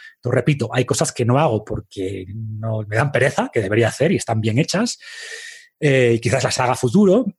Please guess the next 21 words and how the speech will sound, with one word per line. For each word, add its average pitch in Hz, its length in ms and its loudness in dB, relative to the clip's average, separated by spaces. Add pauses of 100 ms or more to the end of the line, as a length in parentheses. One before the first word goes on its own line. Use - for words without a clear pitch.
(220)
pero 120 100 2
también 139 200 4
hay 170 40 4
muchas - 200 -2
cosas 208 240 0
que, 131 320 -2
que 131 80 -2
la 117 80 2
mayoría 147 500 2
hace, 185 480 -2 (140)
que - 80 -16
están 127 240 -2
muy 131 260 0
de 117 140 -4
moda 156 580 2
y 107 80 -6
que - 80 -12
son 123 240 -4
la 123 80 2
última 131 300 0
tendencia 147 760 0